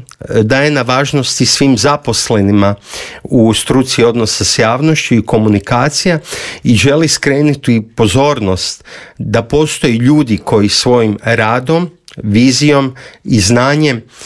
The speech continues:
stvaraju, stvaraju dodatne vrijednosti, jer u konačnici, volim uvijek naglasiti, Imice ne kupuje, um, Imice stvara,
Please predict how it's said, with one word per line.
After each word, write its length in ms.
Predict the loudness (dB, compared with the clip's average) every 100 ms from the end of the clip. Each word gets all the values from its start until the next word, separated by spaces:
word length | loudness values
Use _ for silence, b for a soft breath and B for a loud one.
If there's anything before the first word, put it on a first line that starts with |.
| B B B B
stvaraju, 720 | -4 0 0 2 0 0 -2
stvaraju 480 | -4 -2 0 2 2
dodatne 500 | 2 0 0 0 0
vrijednosti, 920 | 2 2 2 0 -2 -2 -2 -2 -2 0
jer 160 | 2
u 100 | 2
konačnici, 920 | 0 -2 0 -2 0 0 0 -2 -2 -2 B B B -2
volim 300 | 2 2 2
uvijek 280 | 0 0 -2
naglasiti, 760 | -2 0 0 -2 -4 -2 2
Imice 420 | 4 4 2 0
ne 160 | 0 0
kupuje, 540 | -2 -2 0 2 2 0 -10 _ _ -4
um, 400 | 2 2 0 -2
Imice 460 | 0 0 0 0 -2
stvara, 540 | -2 0 0 0 -2